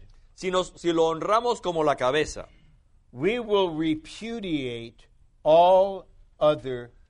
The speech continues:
Speaker 2: heads.
Speaker 1: vamos a repudiar cualquier otra cabeza.
Speaker 2: Now, some may be thinking, "What about deputy authority?"
Speaker 1: Tal vez algunos estén pensando, "¿Qué tal de la autoridad delegada?"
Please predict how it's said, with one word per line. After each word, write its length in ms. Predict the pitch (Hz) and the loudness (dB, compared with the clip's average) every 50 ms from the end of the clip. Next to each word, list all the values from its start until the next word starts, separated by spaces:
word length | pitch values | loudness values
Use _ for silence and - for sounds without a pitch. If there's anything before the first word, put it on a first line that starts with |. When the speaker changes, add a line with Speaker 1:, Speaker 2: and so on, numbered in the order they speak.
| _ - _ _ _ _ _ _ - | _ -20 _ _ _ _ _ _ -10
Speaker 2:
heads. 680 | 143 131 117 101 90 - - _ _ _ _ _ _ _ | -8 -8 -8 -8 -12 -18 -20 _ _ _ _ _ _ _
Speaker 1:
vamos 340 | - 156 165 180 185 185 185 - | 0 0 2 2 0 -4 -2 -2
a 100 | 160 151 | -2 0
repudiar 840 | 147 151 143 - - 143 139 123 135 160 190 185 151 127 107 104 - _ _ _ _ _ _ _ - | 0 0 -2 -4 -6 -10 -12 -10 -8 -4 -2 -2 -2 -4 -6 -10 -18 _ _ _ _ _ _ _ -6
cualquier 640 | 127 135 135 131 127 117 - - 156 170 180 - - | -2 -2 -2 -2 -4 -8 -10 -6 -6 -6 -6 -8 -8
otra 320 | - 131 135 127 139 131 123 | -8 -8 -8 -6 -8 -8 -8
cabeza. 460 | - 107 104 107 107 - - - - - - _ _ _ _ _ - | -8 -8 -8 -8 -8 -10 -14 -20 -20 -20 -20 _ _ _ _ _ -6
Speaker 2:
Now, 160 | 151 156 160 | -4 -2 -2
some 340 | - - - 220 226 214 208 | -2 0 2 2 2 2 0
may 160 | 202 196 190 | -4 -8 -8
be 180 | 160 180 175 160 | -8 -10 -10 -10
thinking, 680 | - - 175 165 160 151 - 170 160 160 160 160 156 - _ _ _ _ _ - | -10 -10 -12 -10 -12 -12 -12 -12 -12 -12 -12 -16 -20 -20 _ _ _ _ _ -4
"What 200 | 139 165 202 208 | -2 0 0 0
about 520 | 202 165 139 151 160 151 147 143 143 - - _ _ 123 110 101 | -2 -4 -2 0 2 2 2 0 -2 -6 -12 _ _ -20 -20 -10
deputy 720 | - 165 196 202 196 190 175 160 - - - 147 143 139 139 | -4 -2 -2 -2 -2 -6 -10 -12 -12 -12 -12 -12 -12 -12 -12
authority?" 760 | 139 123 113 - - 151 139 127 120 110 98 87 _ _ - | -14 -14 -16 -14 -10 -8 -6 -6 -6 -8 -10 -12 _ _ -8
Speaker 1:
Tal 120 | - 156 170 | -4 -2 -2
vez 160 | 214 214 - | -2 -2 -2
algunos 320 | 170 170 175 185 185 143 | -4 -4 -6 -8 -8 -8
estén 260 | 143 131 - 156 151 147 | -10 -8 -8 -8 -8 -8
pensando, 420 | - 127 117 - 139 139 139 139 | -8 -10 -8 -8 -8 -6 -6 -8
"¿Qué 100 | - 156 | -8 -8
tal 240 | - 165 170 175 165 | -6 -6 -6 -4 -4
de 100 | 160 156 | -4 -4
la 100 | 143 131 | -2 -2
autoridad 500 | 127 127 113 - 123 120 120 113 131 135 135 | -4 -4 -6 -8 -8 -8 -6 -6 -6 -6 -6
delegada?" 500 | 127 117 110 104 113 110 107 90 87 | -6 -8 -8 -8 -8 -8 -8 -10 -12